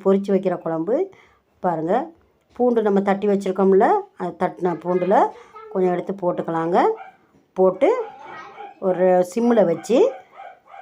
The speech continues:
சிம்ல வச்சுக்கலாம். வச்சு ரெண்டு நிமிஷம் மூடி வைக்கலாங்க. இப்ப பாருங்க, பார்க்கவே ரொம்ப சூப்பரா இருக்கு.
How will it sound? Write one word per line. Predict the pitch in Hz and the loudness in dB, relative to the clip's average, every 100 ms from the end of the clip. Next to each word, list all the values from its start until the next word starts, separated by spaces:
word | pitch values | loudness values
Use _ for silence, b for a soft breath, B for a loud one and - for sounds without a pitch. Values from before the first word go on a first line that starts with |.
| - - | -20 -2
சிம்ல | 208 202 180 | 2 4 4
வச்சுக்கலாம். | 160 160 175 254 294 | 0 -4 0 0 2
வச்சு | 180 - 311 415 185 | -2 0 0 0 0
ரெண்டு | 165 160 | -2 -2
நிமிஷம் | 170 - 202 175 | -4 0 0 2
மூடி | 175 170 | 0 -2
வைக்கலாங்க. | 165 160 156 156 240 453 - _ b b b b _ | -2 -4 -2 2 2 2 -4 _ b b b b _
இப்ப | 208 202 | 2 6
பாருங்க, | 208 214 226 226 | 8 8 4 6
பார்க்கவே | 185 196 208 202 | 4 6 6 6
ரொம்ப | 190 196 196 | 6 4 2
சூப்பரா | 202 196 190 175 | 0 4 4 4
இருக்கு. | 202 | 4